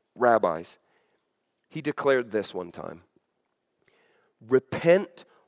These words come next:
one day before your death." Interesting. That kinda sounds like, like a last-minute salvation. Like, live like hell, right? And then one day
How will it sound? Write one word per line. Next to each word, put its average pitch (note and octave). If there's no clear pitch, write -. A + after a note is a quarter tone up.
one D#3
day B2
before G#2
your G2+
death." -
Interesting. -
That B2+
kinda A#2
sounds G#2+
like, G#2+
like -
a G2+
last-minute A2
salvation. A2
Like, F#2+
live G#2+
like G#2
hell, C3+
right? C#3
And A#2
then G#2+
one B2
day B2